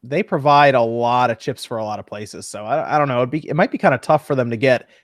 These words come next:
the I Ps around the game to do it. I think they can come up with the hardware, but to actually build the games would be a whole nother thing. Um, so I don't think it'd be that, like,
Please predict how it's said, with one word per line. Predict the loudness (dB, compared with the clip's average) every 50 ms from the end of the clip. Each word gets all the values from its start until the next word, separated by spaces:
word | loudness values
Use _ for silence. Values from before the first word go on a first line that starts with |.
| _ _
the | 0 0
I | 2 2 0
Ps | -2 -4 -4 -4 -2 -2 -4
around | -4 -4 -4 -4
the | -6 -6
game | -6 -4 -4 -2 -4 -4 -6 -10 -12 -14 _ _ _ _ _ _ _ _ _ _
to | -10
do | -4 -2 0 0 0
it. | 0 0 2
I | 2 4 4
think | 4 4
they | 4 4
can | 2 2
come | 4 4
up | 2 2
with | 2 0
the | 0 2
hardware, | 4 4 4 4 2 0 0 2 0
but | 0 2 2 2 2 2 -2
to | -4 -2
actually | -2 -2 -2 -2 -4 -6 -6
build | -6 -10 -6 -2 0 0 0 0 -2
the | -4
games | -2 -2 -2 -2 -4 -6 -8
would | -10 -10 -10
be | -10 -10 -10
a | -6
whole | -6 -6 -6 -4 -6 -8
nother | -8 -8 -10 -10 -12
thing. | -12 -10 -12 -10 -10 -10 -12 -12 -14 -16 _ _ _ _ _ _ _ _ _ _ _ _ _
Um, | -10 -8 -8 -8 -8 -10 -12 -12 -14
so | -14 -12 -12 -12 -6 0
I | 2 2 4
don't | 4 4 2 2 0
think | 0 0 0 0
it'd | 0 0
be | 0 0 0
that, | 2 0 0 0 2 4
like, | 4 4 2